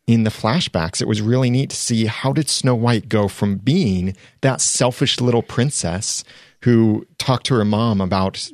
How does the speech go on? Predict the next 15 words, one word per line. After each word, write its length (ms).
wanting 520
to 100
wear 280
the 80
crown 520
to 480
the 160
brave 760
princess 560
and 140
queen 560
that 180
we 160
see 720
today. 640